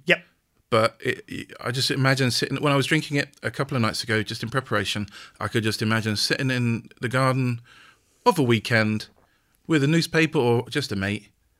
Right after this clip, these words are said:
Speaker 2: and
Speaker 1: Yep.
Speaker 2: just, and just ha-, drinking it, having a chat, a-, and just being incredibly pleasant time.
Speaker 1: Yeah.
Speaker 2: It's really, really quaffable.
Speaker 1: Yeah. It's, it's eminently quaffable.
Speaker 2: It's,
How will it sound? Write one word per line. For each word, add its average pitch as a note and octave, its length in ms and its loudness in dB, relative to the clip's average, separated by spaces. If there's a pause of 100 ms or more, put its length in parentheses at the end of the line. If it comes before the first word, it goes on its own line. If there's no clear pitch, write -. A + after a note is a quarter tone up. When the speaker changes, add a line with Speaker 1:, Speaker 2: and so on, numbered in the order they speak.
(200)
Speaker 2:
and A#2+ 160 0
Speaker 1:
Yep. B2+ 100 2
Speaker 2:
just, A#2+ 240 -4
and B2 120 -2
just A#2+ 200 -8
ha-, - 120 -14 (720)
drinking G#2 380 -6
it, A2 100 -8 (320)
having G2 240 -6
a F#2 40 -6
chat, - 360 -6 (420)
a-, B2+ 140 -2
and A#2+ 100 -2
just A#2 160 -6
being A2+ 160 0
incredibly A2+ 400 -6
pleasant A2 380 -8
time. G2 440 -6
Speaker 1:
Yeah. F3 200 -8 (260)
Speaker 2:
It's C3+ 200 4
really, C3 460 4
really A#2 300 0
quaffable. G2+ 380 -8
Speaker 1:
Yeah. F2 180 -4 (180)
It's, E3+ 300 -8 (260)
it's F3+ 260 -4 (340)
eminently F#3+ 440 4
quaffable. A#2+ 380 -8
Speaker 2:
It's, - 180 -14